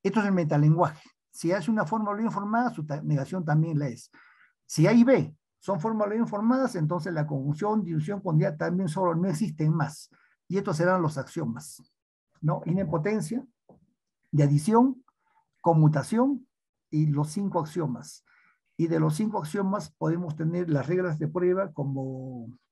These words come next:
como, ¿cómo se puede decir? Como el modus ponens, el modus tollens, silogismo hipotito, y por medio de las reglas de prueba se pasan de los axiomas a los teoremas.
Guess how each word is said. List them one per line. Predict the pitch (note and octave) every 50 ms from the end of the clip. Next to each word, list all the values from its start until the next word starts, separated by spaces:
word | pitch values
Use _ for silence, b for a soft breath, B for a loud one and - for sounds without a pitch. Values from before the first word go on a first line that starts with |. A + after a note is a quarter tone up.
| _ _
como, | - D#3 C#3 C3+ C3+ C3+ C3+ C3+ C3 C3 C3 B2+ B2 A#2 A#2 - - _
¿cómo | - D3+ D3+ D#3
se | D3+ - D#3 D3+
puede | D#3+ E3 E3 D#3+
decir? | D3+ D3+ - E3+ D#3+ D#3
Como | D3+ D3+ C#3+ B2+ B2 B2 B2+
el | C3
modus | C#3+ E3 E3+ D#3+ E3 D#3 -
ponens, | - D3 D#3+ F3 F3+ F3+ E3+ D#3+ D3+ C#3+ D3 C#3+
el | C3+
modus | C#3+ D3+ F3 F3+ E3 D#3 D3+ -
tollens, | - D#3+ D#3 E3+ F3 D#3+ C#3+ C#3 C#3+ D3+ b b b b b b b b b _
silogismo | - - D3+ C#3+ C#3 - F3 E3+ F3+ F#3
hipotito, | E3 D3+ D#3 D3+ D3+ G3+ G3 D3+ - A#3+ A#3 B B B B B B _ _ _
y | - D#3 D3+
por | D3+ D3 D3 D3
medio | F3+ G#3+ G#3+
de |
las | F#3+ F3+
reglas | G3+ G#3 G#3+ G3+ E3+ D#3
de | E3
prueba | D3+ D#3 G3 G#3 G3+
se | D#3 - C#3
pasan | - - F3 D#3 F3+ E3+ D3+
de | C#3
los | C3 A#2 -
axiomas | C3+ A2+ - - D#3+ D3+ D3+ D3+ D3+ D3
a | C3
los | B2 B2 -
teoremas. | - B2+ B2 B2+ B2 A#2 A2+ - -